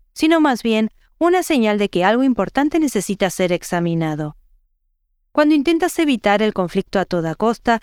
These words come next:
solo lo prolongas o lo entierras para no trabajarlo.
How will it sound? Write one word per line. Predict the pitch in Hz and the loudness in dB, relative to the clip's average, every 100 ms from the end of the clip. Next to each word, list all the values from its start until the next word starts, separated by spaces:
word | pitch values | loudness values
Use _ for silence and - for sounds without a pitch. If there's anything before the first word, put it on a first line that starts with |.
| _ - | _ -16
solo | - 330 330 330 | -4 0 2 2
lo | 277 | 2
prolongas | 208 185 180 240 285 302 - | 0 0 0 0 0 0 0
o | |
lo | 196 | -2
entierras | 180 165 202 180 180 - | -2 -2 -2 0 -2 -2
para | 220 247 | 0 2
no | 226 208 | 0 0
trabajarlo. | 226 220 220 262 254 170 156 | 0 -2 -2 0 0 -2 -6